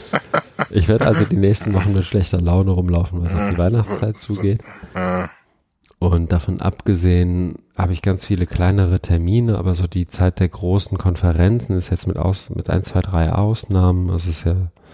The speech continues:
Speaker 1: bald, aber vorher podcasten wir, glaub ich, noch mal Exciting Edu, Konferenz Bildung, Digitalisierung und so
Speaker 2: Ja,
Speaker 1: weiter. Das
Speaker 2: Bits
Speaker 1: kommt ja
Speaker 2: und
Speaker 1: alles noch.
Speaker 2: Bäume.
Speaker 1: Bits und Bäume, genau.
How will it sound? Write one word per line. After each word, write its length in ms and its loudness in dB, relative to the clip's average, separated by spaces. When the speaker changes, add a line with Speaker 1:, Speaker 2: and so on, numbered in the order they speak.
Speaker 1:
bald, 400 2
aber 200 4
vorher 280 4
podcasten 560 -2
wir, 80 -2
glaub 200 -2
ich, 100 -8
noch 120 -2
mal 120 -2
Exciting 420 -2
Edu, 540 2
Konferenz 480 0
Bildung, 300 0
Digitalisierung 760 0
und 100 -4
so 80 -4
Speaker 2:
Ja, 200 2
Speaker 1:
weiter. 100 -2
Das 60 -2
Speaker 2:
Bits 220 -2
Speaker 1:
kommt 20 0
ja 100 4
Speaker 2:
und 100 4
Speaker 1:
alles 180 2
noch. 80 4
Speaker 2:
Bäume. 260 0
Speaker 1:
Bits 220 0
und 160 -2
Bäume, 480 0
genau. 340 -4